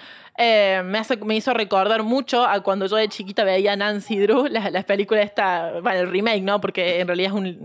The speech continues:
un personaje literario de Estados Unidos. Eh, me hizo acordar en esa onda de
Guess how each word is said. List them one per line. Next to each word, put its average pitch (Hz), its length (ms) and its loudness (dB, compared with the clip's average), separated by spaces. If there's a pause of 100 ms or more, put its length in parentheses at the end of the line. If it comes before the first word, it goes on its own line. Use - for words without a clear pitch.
(120)
un 208 60 -6
personaje 180 380 -6
literario 185 600 0 (320)
de 180 100 -2
Estados 185 300 0
Unidos. 214 420 0
Eh, 175 300 0 (880)
me 208 200 -2
hizo 240 200 -2
acordar 220 380 2
en 208 280 0
esa 226 240 0
onda 226 360 0
de 220 340 0